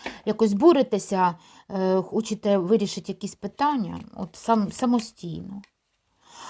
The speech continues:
А воно не, не, не получається так, як треба. От для того, щоб вам вирішити його, треба, можливо, е, звернутися, е, повернутися до істока, так скажем, да? Повернутися назад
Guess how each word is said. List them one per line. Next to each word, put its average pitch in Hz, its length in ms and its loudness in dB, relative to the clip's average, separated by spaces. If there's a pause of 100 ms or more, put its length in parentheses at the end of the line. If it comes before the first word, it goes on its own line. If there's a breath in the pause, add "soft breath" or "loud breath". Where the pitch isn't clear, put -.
(160 loud breath)
А 214 540 8
воно 233 420 0
не, 233 240 2
не, 214 180 0 (100)
не 214 180 0
получається 220 720 -2
так, 160 220 -12
як 160 120 -10
треба. 156 320 -4
От 196 160 0
для 233 140 4
того, 233 280 2
щоб 220 260 -2 (380 loud breath)
вам 214 240 2
вирішити 214 580 0
його, 165 200 0
треба, 220 320 0
можливо, 208 560 4 (760 soft breath)
е, 190 260 0
звернутися, 202 1120 2 (500 soft breath)
е, 185 140 -2 (260)
повернутися 214 680 4
до 196 120 6
істока, 214 600 4
так 156 200 -4
скажем, 139 500 -6
да? 240 240 2
Повернутися 175 760 -8
назад 208 500 0